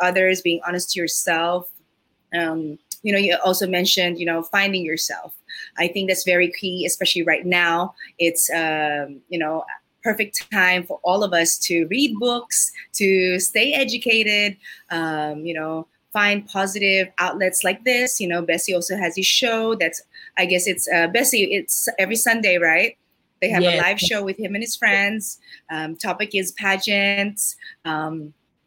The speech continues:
Speaker 1: and I'm very entertained. I love his show, and that's what inspires me to do my show also. I never told you that, but when I saw your,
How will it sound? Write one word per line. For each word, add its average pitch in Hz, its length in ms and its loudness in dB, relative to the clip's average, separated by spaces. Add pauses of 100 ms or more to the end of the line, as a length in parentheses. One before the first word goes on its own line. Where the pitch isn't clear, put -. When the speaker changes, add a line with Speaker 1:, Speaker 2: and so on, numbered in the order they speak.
(140)
Speaker 1:
and 233 120 2
I'm 214 260 4
very 208 180 4
entertained. 196 600 -2
I 175 80 2
love 180 220 -2
his 214 140 -4
show, 175 360 -2
and 165 200 -4
that's 170 160 -8
what 175 100 -4
inspires 170 480 -4
me 170 100 -8
to 170 120 -10
do 185 160 -6
my 180 160 0
show 190 280 0
also. 175 480 -2
I 175 120 0
never 170 200 -2
told 185 300 -4
you 190 80 -4
that, 165 300 -2
but 165 160 0 (380)
when 196 160 2
I 190 100 2
saw - 280 2
your, 185 440 4